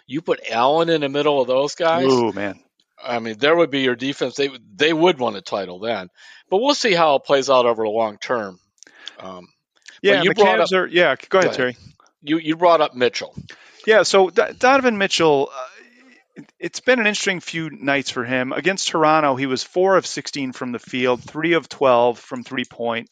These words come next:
Speaker 2: land, twelve points. And then against the Nets,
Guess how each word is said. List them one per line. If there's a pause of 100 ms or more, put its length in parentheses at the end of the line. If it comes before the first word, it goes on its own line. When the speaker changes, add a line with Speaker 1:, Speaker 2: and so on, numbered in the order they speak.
Speaker 2:
land, (480)
twelve
points. (420)
And
then
against (500)
the
Nets,